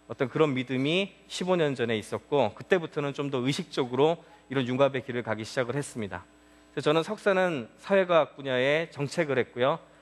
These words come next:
박사는 의공학이라서 공대에서 의-, 어, 공학을 전공을 했습니다. 예, 이제 거의 그 종료를 하려고 하는데요. 이런 사람들이 지배하는, 미래를 지배하는 그런 인재의 조건이란 게 있습니다.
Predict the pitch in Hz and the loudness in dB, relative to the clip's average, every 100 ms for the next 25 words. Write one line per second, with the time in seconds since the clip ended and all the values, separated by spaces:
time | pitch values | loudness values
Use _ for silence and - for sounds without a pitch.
0 | _ - 113 - 151 147 180 196 180 139 | _ -12 -10 -2 0 2 0 -4 -2 -2
1 | - 135 143 139 127 135 131 135 147 135 | 0 2 2 2 -4 -4 -4 2 2 2
2 | 131 147 151 - 131 _ 131 - 120 113 | 2 0 0 -6 -18 _ -8 2 4 4
3 | 107 143 147 135 117 98 95 107 104 98 | 2 2 2 2 -2 -6 -10 -14 -12 -12
4 | 120 - 117 98 90 - _ _ - _ | -12 -14 -12 -10 -12 -16 _ _ -20 _
5 | - - - - - - - - - - | -20 -20 -20 -20 -20 -20 -20 -20 -20 -12
6 | - 131 123 95 - 127 139 - 135 151 | 2 2 2 -2 -10 -6 -4 -2 0 2
7 | 151 113 - - _ - 120 113 104 131 | 2 0 -6 -18 _ -6 -2 0 0 0
8 | 135 139 120 104 90 - 156 156 131 143 | 2 2 0 -2 -6 -8 -2 0 2 0
9 | 151 113 113 127 95 - - _ _ _ | -2 -2 0 0 -2 -14 -20 _ _ _
10 | 151 202 254 254 247 233 214 190 196 214 | 2 4 4 0 2 2 2 0 2 0
11 | 214 - - 165 190 170 143 196 170 117 | -2 -8 -4 2 4 6 2 0 -4 -6
12 | 107 147 202 220 214 180 160 143 123 139 | -2 2 4 4 -2 -4 2 2 2 0
13 | 123 - - _ - 175 208 190 151 180 | -4 -8 -18 _ 0 4 4 2 -2 0
14 | 190 196 151 - 180 156 139 143 123 117 | 2 2 0 -2 0 2 0 0 -6 -8
15 | 101 87 | -10 -10